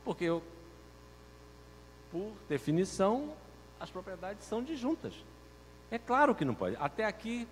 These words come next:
Dreyer tá certo. Mas ele conclui como, então, eles poderiam explicar a con-, a ne-, a, a, a conexão necessária.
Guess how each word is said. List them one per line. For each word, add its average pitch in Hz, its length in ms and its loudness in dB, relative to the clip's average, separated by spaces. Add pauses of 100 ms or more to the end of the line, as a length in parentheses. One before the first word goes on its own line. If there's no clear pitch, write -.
(120)
Dreyer 180 240 2
tá 226 140 -4
certo. - 460 -2 (600)
Mas 214 540 4 (500)
ele 196 220 4
conclui 175 680 6 (720)
como, 269 460 12 (300)
então, 139 520 4 (380)
eles 220 540 4
poderiam 202 1080 8
explicar 156 960 4 (480)
a 147 140 2
con-, 170 340 4
a 156 200 6
ne-, 156 260 4
a, 139 240 4
a, 117 400 8
a 120 60 4
conexão 131 480 2
necessária. 117 720 -2